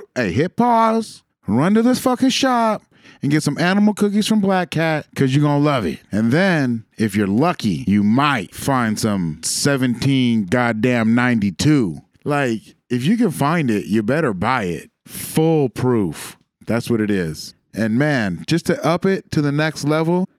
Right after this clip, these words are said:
go ahead and get you some of that Black Butte thirty-first Birthday Reserve. This is limited edition too. That's what we do on Twist and Talk, baby. Hey, we also,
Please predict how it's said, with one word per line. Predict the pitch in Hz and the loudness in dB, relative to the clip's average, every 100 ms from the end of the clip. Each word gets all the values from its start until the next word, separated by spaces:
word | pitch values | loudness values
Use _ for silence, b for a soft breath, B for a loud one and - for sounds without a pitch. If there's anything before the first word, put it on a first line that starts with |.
| _ | _
go | 156 | 0
ahead | 196 220 | 0 0
and | 208 | 0
get | 202 185 | 0 0
you | 185 | 0
some | 175 | 2
of | 160 | 0
that | 147 107 | -2 -2
Black | 120 139 156 - | -2 -2 -4 -2
Butte | 131 127 120 - | 0 2 0 -4
thirty-first | - 156 160 147 - 147 143 - - 110 | -4 -2 -2 -4 -2 -2 -2 -4 -8 -10
Birthday | 98 123 139 - 120 123 123 120 - | -4 -2 -2 -6 -4 -2 -2 -4 -4
Reserve. | 101 107 95 85 110 120 98 76 - _ | -2 -2 -2 -2 -2 0 -2 -6 -10 _
This | 123 139 | -4 0
is | 170 | 0
limited | 165 185 196 | 2 2 2
edition | 202 202 202 208 | 2 0 0 0
too. | 190 220 190 | 0 2 2
That's | 131 165 | 0 0
what | 196 | 2
we | 175 180 | 2 0
do | 135 175 202 | 2 2 4
on | 175 165 | 0 0
Twist | 165 151 156 | 0 0 -2
and | 143 | -2
Talk, | 156 143 131 | 0 -2 -2
baby. | 143 156 165 175 156 - | 0 2 2 0 -2 -4
Hey, | 139 135 104 | -2 0 2
we | 127 151 | 2 2
also, | 151 147 143 131 120 | 0 0 0 0 -2